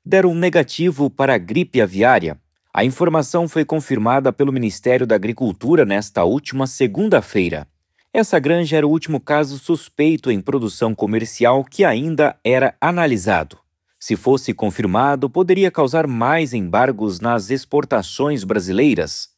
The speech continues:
Até agora, o único foco de gripe aviária em granja comercial confirmado no Brasil foi em Montenegro, também no Rio Grande do Sul, no mês de maio.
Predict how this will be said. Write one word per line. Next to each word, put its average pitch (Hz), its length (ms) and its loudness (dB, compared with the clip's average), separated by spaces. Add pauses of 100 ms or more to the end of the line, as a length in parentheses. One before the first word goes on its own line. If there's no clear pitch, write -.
(300)
Até 82 260 0
agora, 120 480 4 (400)
o 220 60 0
único 240 260 0
foco 185 380 2
de 151 140 -2
gripe 160 320 0
aviária 135 440 2
em 131 120 -4
granja 135 400 -2
comercial 123 580 0
confirmado 101 640 -2
no 107 80 -2
Brasil 139 500 0
foi 120 260 0
em 92 40 -2
Montenegro, 135 720 0 (380)
também 104 420 2
no 131 300 0
Rio 120 220 -4
Grande 156 260 0
do 107 140 -4
Sul, 180 360 0
no 123 140 0
mês 110 300 -2
de 110 120 -2
maio. 101 520 0